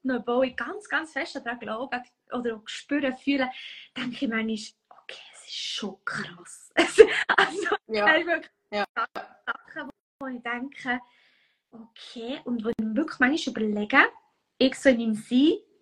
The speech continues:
Speaker 1: wie machen das andere Menschen, wo so wirklich nicht, also, auch da Zufall glauben und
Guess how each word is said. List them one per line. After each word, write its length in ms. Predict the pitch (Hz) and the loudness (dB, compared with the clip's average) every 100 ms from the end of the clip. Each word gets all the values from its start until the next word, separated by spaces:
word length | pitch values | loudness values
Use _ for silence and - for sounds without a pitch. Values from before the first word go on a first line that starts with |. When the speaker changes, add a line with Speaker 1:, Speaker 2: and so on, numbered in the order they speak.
| - | -20
Speaker 1:
wie 240 | 214 208 | -8 -6
machen 340 | 190 196 - 381 | -4 -6 -4 -2
das 160 | 381 - | -2 -4
andere 460 | 196 202 269 339 | -4 -2 2 2
Menschen, 560 | 339 359 208 - - 208 | 2 2 0 -2 4 8
wo 140 | 285 254 | 10 10
so 360 | - 294 226 | 10 8 8
wirklich 600 | 262 381 - - 427 466 - - - 214 - _ _ _ _ | 0 0 -2 -4 -4 -4 -6 -14 -10 -8 -10 _ _ _ _
nicht, 320 | 285 294 320 - _ _ _ _ _ _ | 4 4 4 -4 _ _ _ _ _ _
also, 320 | 285 254 277 277 226 - | -2 0 0 0 0 4
auch 160 | 302 320 | 6 6
da 200 | 311 330 | 4 2
Zufall 600 | - 247 240 240 220 220 | -2 -2 -2 -2 -2 -2
glauben 520 | 254 220 214 214 233 220 | -6 -6 -6 -6 -4 0
und 240 | 285 277 | 0 0